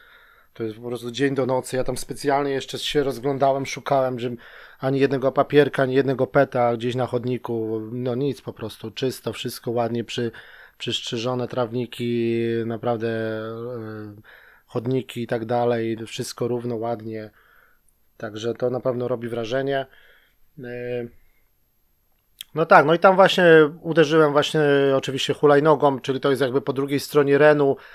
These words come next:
Są targi, później przejeżdżamy przez ten taki słynny most, który jest tam w Kolonii, gdzie są te kłódki, co wiesz-, wieszają zakochani i tak dalej, także, yy, także dojeżdżamy do tej k-,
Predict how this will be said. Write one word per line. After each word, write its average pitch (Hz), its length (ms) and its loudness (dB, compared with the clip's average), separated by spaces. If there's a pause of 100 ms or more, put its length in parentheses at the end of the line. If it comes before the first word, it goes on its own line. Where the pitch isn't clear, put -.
(120)
Są 135 240 -4
targi, 143 720 4
później 135 540 -2
przejeżdżamy 135 640 2
przez 143 220 -2
ten 135 200 -2
taki - 260 -6
słynny 135 420 0
most, 135 560 0 (380)
który 120 240 -2
jest 123 120 -4
tam 123 280 -4
w - 140 -18
Kolonii, 131 840 2 (400)
gdzie 113 140 -4
są 127 160 -6
te 123 100 -6
kłódki, 151 540 -2
co 123 240 -4
wiesz-, 120 320 -6
wieszają 131 420 0
zakochani 156 640 0
i 131 60 -4
tak 127 160 -2
dalej, 143 380 8
także, 120 440 -2 (600)
yy, 110 600 -8 (1300)
także 120 240 -4
dojeżdżamy 131 400 2
do 123 60 0
tej 131 140 -4
k-, 143 120 -2